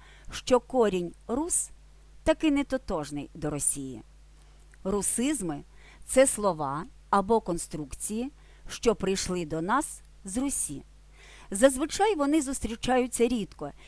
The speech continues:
і поділяються на історизми та архаїзми. А росіянізми — це те,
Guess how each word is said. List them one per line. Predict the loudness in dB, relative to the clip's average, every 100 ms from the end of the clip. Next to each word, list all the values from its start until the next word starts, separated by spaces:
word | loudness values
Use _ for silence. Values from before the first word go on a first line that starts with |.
| -10
і | -4
поділяються | 0 2 4 4 2 0
на | 2 2
історизми | 0 -4 -4 -2 -2 -4 -4 -4
та | 0
архаїзми. | 0 0 -4 -4 -8 -8 -12 -18 -20 -20 -20 -20 -20 -20 -20 -2
А | 4 6 6 0
росіянізми — | -4 -2 -2 -2 0 0 0 -2 -2 -6 -10 -16 -20 -20 -20 -12
це | 0 0 0 -2
те, | 0 0